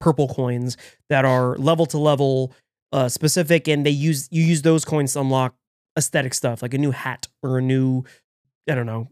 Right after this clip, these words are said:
shirt or sticker for your big spaceship thing. And my son figured out how to go to the shop there and be like, "Dada, I want that hat."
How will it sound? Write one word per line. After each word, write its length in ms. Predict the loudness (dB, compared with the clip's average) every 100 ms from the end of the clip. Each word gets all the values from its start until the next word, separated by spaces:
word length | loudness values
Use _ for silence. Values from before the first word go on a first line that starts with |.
| _ _
shirt 380 | -8 0 0 0
or 160 | -6 -4
sticker 440 | -4 -2 -2 -2
for 180 | -2 0
your 100 | 0
big 140 | -2 -2
spaceship 380 | -4 -4 -4
thing. 240 | -6 -8 -8 _ _ _ _ -2
And 360 | 2 2 0 -6 _ _ _ _
my 140 | 0 0
son 340 | 2 2 2
figured 260 | 2 2 2
out 60 |
how 80 | 2
to 60 | 2
go 180 | 2 2
to 180 | 0 -2
the 100 | 0
shop 420 | 2 2 2 -2
there 460 | -4 -2 -4 -6 -10 _ _ _
and 100 | 0
be 100 | 4
like, 260 | 4 2 -4 _ _ _ _
"Dada, 220 | 2 4 4
I 100 | 2
want 180 | 2
that 160 | 2 4
hat." 320 | 4 2 -2